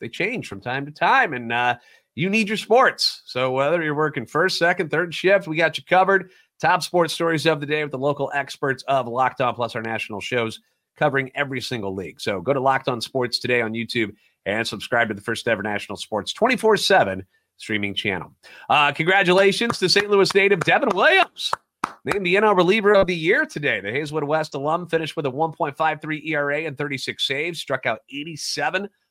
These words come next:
over fifty-eight and two thirds in sixty-one games. Cardinals should just trade for him. You know, Milwaukee wants to blow things <laughs> up. They wanna ship these guys out. We'll take 'em. Bring 'em on home. Come on home, Devin. Uh, Williams becomes one of just six active players to win multiple reliever of the year awards. The others,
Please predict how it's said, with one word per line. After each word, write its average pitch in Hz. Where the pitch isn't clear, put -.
over 90
fifty-eight 135
and 117
two 147
thirds 139
in 98
sixty-one 120
games. 156
Cardinals -
should 466
just 403
trade 254
for 214
him. 170
You 117
know, 180
Milwaukee 202
wants 233
to 214
blow 226
things 233
<laughs> -
up. 220
They 196
wanna 233
ship 247
these 220
guys 214
out. 262
We'll 180
take 220
'em. 104
Bring 240
'em 277
on 285
home. 131
Come 202
on 208
home, 101
Devin. 73
Uh, 139
Williams 185
becomes 156
one 160
of 147
just 147
six 175
active 156
players 156
to 139
win 143
multiple 143
reliever 131
of 127
the 117
year 123
awards. 151
The 139
others, 262